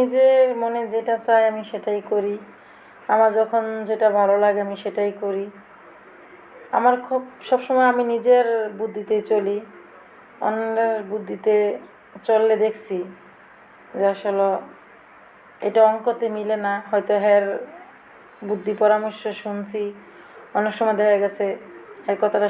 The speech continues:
শুনে মনে হয় যে খুব ভালো লাগছে, পরে মিলিয়ে দেখি যে না, আসলে মানুষের কথায় আমার কি যায় আসে, আমি আমার মনে যা চাই আমি তাই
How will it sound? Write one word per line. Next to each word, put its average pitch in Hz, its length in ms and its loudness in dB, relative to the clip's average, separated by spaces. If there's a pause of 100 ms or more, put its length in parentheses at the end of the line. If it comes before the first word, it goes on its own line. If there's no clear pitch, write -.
শুনে 202 200 -4 (100)
মনে 196 160 -4
হয় 208 160 -4
যে 196 40 -2 (100)
খুব 196 120 -6 (100)
ভালো 180 260 0
লাগছে, 185 300 -4 (960)
পরে 294 200 6 (180)
মিলিয়ে 277 280 2 (100)
দেখি 254 300 -2 (880)
যে 262 80 6 (100)
না, 269 80 6 (340)
আসলে 226 260 2 (100)
মানুষের 220 440 2 (1000)
কথায় 214 340 4
আমার 202 140 2 (100)
কি 208 100 -4 (120)
যায় 190 260 4
আসে, - 220 -12 (220)
আমি 208 220 -6 (240)
আমার 220 180 0 (100)
মনে 214 180 -4 (100)
যা 214 80 4 (120)
চাই 233 180 0
আমি 214 180 -8
তাই 180 200 0